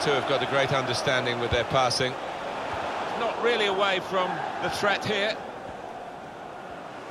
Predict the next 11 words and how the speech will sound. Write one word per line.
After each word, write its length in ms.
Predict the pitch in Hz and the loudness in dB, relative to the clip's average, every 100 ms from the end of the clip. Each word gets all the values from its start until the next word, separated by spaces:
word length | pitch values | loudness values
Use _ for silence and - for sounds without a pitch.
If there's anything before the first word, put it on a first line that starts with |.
| - - - - - - - - - - - - - - | -10 -10 -8 -8 -8 -6 -6 -6 -8 -8 -8 -8 -6 -2
Great 260 | - 196 208 | 2 2 2
interception. 640 | 196 185 214 185 - 165 - - - - - - - - | 2 2 2 2 2 0 0 -6 -6 -6 -4 -4 -4 -4
It's 80 | - | -4
been 160 | - 165 | 0 2
a 60 | |
thrilling 340 | 151 - 190 170 | 4 4 4 4
contest, 520 | 190 175 165 160 - | 2 2 4 2 4
this, 360 | 160 156 - - - - - - | 4 2 0 -6 -8 -8 -8 -6
and 200 | 131 143 | -4 0
we're 160 | 151 165 | 2 2
into 560 | 170 - 175 160 151 | 0 0 2 4 2